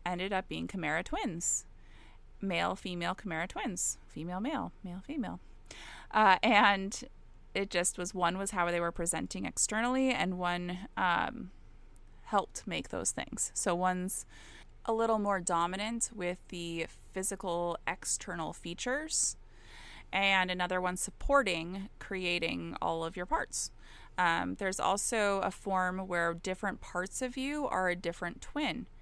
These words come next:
So your brain can be a different twin's D N A than your heart or your skin. And that's another form where you see people with distinct, uh, color differences in their skin and di-,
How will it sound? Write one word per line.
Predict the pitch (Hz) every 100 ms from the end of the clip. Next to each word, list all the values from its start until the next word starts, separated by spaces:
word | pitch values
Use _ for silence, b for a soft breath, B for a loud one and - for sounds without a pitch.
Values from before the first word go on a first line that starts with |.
| B B B -
So | - 233 208 190 185 180 -
your | - 190 180
brain | 180 175 202 214 170 175 -
can | 185 185
be | 170
a | 170
different | - 170 - 175 170
twin's | - 190 185 170 170 170 -
D | - 175
N | 160 160
A | 156 156 156 -
than | 175 160 156 160 160
your | 165
heart | 262 302 - - - B B - -
or | 170 160
your | 165
skin. | - 302 269 180 165 B B B B -
And | 185 175 170 170
that's | 170 170 -
another | 208 175 175 185
form | - 175 165 160
where | 165 185 180
you | 175
see | 175 185 180
people | - 180 170 165
with | 170 160 160 - - 175
distinct, | 175 - - 170 170 175 - - -
uh, | 180 160 - - - - -
color | - 202 208 175
differences | 165 160 165 165 165
in | 160
their | 160
skin | 160 - 196 185
and | 160
di-, | 160